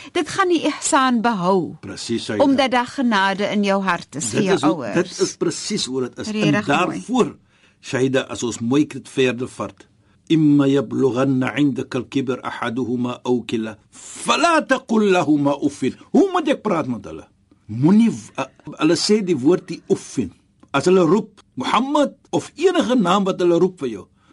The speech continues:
Speaker 2: moet nooit sê vir hulle 'n woordjie wat vir hulle gaan seermaak nie.
Speaker 1: Ja, Sheikh.
Speaker 2: Jy weet, Allah subhanahu wa ta'ala sê, moet nie vir hulle sê uffin.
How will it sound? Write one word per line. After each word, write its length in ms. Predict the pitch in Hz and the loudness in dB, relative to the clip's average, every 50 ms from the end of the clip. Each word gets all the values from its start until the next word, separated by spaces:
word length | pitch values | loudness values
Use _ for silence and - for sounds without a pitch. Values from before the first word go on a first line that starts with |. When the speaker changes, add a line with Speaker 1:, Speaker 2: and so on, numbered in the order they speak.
| _ _ _ _ _ _ _ _ _ | _ _ _ _ _ _ _ _ _
Speaker 2:
moet 260 | - 117 123 120 - 120 | -4 -4 -4 -4 -4 -4
nooit 300 | 120 117 127 143 147 - | -4 -2 -2 -2 -4 -6
sê 240 | - - 135 135 120 | -8 -6 -6 -6 -6
vir 160 | - - 113 | -6 -10 -12
hulle 300 | 95 95 98 104 117 127 - - | -10 -6 -6 -6 -6 -8 -10 -12
'n 60 | 101 85 90 87 | -12 -12 -12 -4
woordjie 460 | 90 107 113 107 - - 113 113 104 - _ _ _ _ _ _ _ _ _ _ 107 95 | -2 -2 -2 -2 -4 -8 -8 -8 -8 -10 _ _ _ _ _ _ _ _ _ _ -8 -6
wat 180 | 120 123 - _ _ _ _ _ _ _ _ _ _ _ _ - | -6 -6 -6 _ _ _ _ _ _ _ _ _ _ _ _ -6
vir 160 | - 143 135 | -2 0 2
hulle 140 | 147 160 151 | 2 2 0
gaan 160 | 156 151 - | -2 -4 -6
seermaak 500 | - 196 196 190 - 156 113 87 82 - _ | -4 -2 -2 -2 -2 -6 -12 -14 -16 -18 _
nie. 200 | - - - 196 | -20 -12 -10 -10
Speaker 1:
Ja, 120 | 180 165 | -10 -10
Sheikh. 320 | 160 - - - 139 - - _ _ _ | -10 -12 -12 -14 -16 -18 -20 _ _ _
Speaker 2:
Jy 120 | - - 135 | -4 0 2
weet, 160 | 147 180 - - - _ _ - _ _ _ _ _ _ _ | 2 2 0 -2 -14 _ _ -20 _ _ _ _ _ _ _
Allah 280 | - 143 165 - 254 220 165 185 180 | 2 4 4 4 4 2 -2 -6 -8
subhanahu 440 | - - - - 165 175 190 180 156 | -8 -12 -4 -2 0 0 2 2 2
wa 60 | 143 | 0
ta'ala 340 | - - 143 139 139 139 135 | 0 -4 -6 -6 -4 -4 -6
sê, 200 | - - 139 127 | -4 -2 -4 -4
moet 420 | 107 113 123 143 170 202 214 208 - | -4 -2 0 4 4 4 4 2 -4
nie 180 | 139 135 170 208 | -2 0 0 0
vir 140 | 202 - 180 | 0 0 0
hulle 200 | 147 139 147 151 | 2 2 2 2
sê 180 | - - 151 - - 214 | 2 0 -2 -2 -2 -4
uffin. 320 | - - - - - | -4 -4 -4 -12 -12